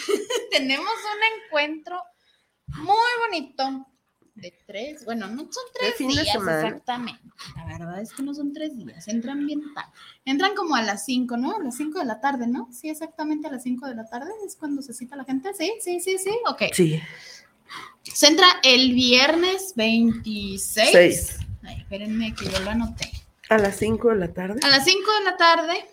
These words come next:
Speaker 1: sales el domingo veintiocho, más o menos a la misma hora.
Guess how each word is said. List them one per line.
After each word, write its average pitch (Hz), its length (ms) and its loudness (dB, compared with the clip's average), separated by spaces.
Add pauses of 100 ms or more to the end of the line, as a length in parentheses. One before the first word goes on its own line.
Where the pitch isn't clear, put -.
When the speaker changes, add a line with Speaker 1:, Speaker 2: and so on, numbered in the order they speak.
(460)
Speaker 1:
sales 262 760 2
el 196 180 -2
domingo 262 460 0
veintiocho, 294 760 -2 (400)
más 214 340 4
o 240 40 -4
menos 254 260 -2
a 254 60 0
la 233 80 0
misma 294 400 2
hora. 254 300 0